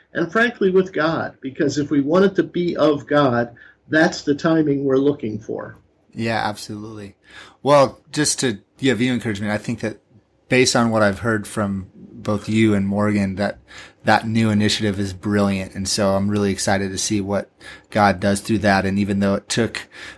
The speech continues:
Speaker 2: maybe a few years to get implemented and,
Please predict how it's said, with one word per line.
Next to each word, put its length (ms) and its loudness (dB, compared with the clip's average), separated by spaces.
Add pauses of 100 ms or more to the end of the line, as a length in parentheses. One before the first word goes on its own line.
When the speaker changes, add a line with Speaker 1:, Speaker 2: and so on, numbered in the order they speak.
Speaker 2:
maybe 240 4
a 40 4
few 240 2
years 320 6
to 100 4
get 140 4
implemented 640 2
and, 300 0